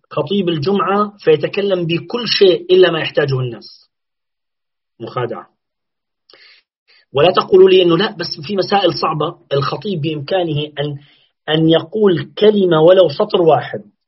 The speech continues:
يلقى بها الله سبحانه وتعالى، وبقية الخطبة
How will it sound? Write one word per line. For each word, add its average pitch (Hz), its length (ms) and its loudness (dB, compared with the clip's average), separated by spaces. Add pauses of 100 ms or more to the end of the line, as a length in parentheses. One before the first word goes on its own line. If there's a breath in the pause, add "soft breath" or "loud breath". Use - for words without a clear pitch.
(680)
يلقى 175 340 4
بها 160 140 2
الله 151 140 0
سبحانه 143 320 -6
وتعالى، 165 600 0
وبقية 160 500 -2
الخطبة 185 640 -2